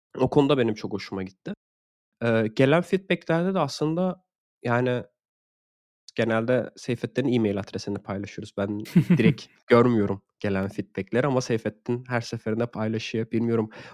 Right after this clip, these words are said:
Speaker 1: bazılarını sansürlüyor ama olumsuzları sansürlüyor. Tek olumluları söylüyor ama
Speaker 2: Hiç sansürlemedim şimdiye
Speaker 1: <laughs>
Speaker 2: kadar.
Speaker 1: O zaman şey diyebiliriz yani şu zamana kadar, e, olumsuz diyebileceğimiz, "Ya nasıl öyle şey yapıyorsunuz?" için çok bir feed-, feedback almadık.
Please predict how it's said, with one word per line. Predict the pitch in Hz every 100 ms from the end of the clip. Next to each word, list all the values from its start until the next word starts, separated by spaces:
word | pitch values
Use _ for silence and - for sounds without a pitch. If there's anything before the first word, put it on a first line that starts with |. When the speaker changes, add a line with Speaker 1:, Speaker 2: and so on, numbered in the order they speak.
| -
Speaker 1:
bazılarını | 123 123 113 117 117 120
sansürlüyor | 127 110 - 127 127 139
ama | 113
olumsuzları | 123 127 - 131 135 135 147
sansürlüyor. | 143 131 131 139 156
Tek | 160 151
olumluları | 147 131 135 143 151 135 135 156
söylüyor | 156 127 123 143
ama | 180 165
Speaker 2:
Hiç | - 233 220
sansürlemedim | - - - 196 175 170 165 151 135
şimdiye | - 135 127
Speaker 1:
<laughs> |
Speaker 2:
kadar. | 117 131 120 - _ _ _ _ _
Speaker 1:
O | 139
zaman | 139 156 170
şey | 160 151 151
diyebiliriz | 151 147 147 120
yani | 110 107
şu | 110 120
zamana | 120 123 131
kadar, | - 123 135 - - 117
e, | 117 113 -
olumsuz | 127 123 120 - 139 -
diyebileceğimiz, | 110 104 104 101 104 104 123 -
"Ya | 117 113 104 113
nasıl | 123 -
öyle | 110 110 104 107
şey | - 107
yapıyorsunuz?" | 104 107 - 113 113
için | - 147
çok | - 123 -
bir |
feed-, | - - _ _ 107
feedback | 110 123 -
almadık. | 123 131 104 92 196 -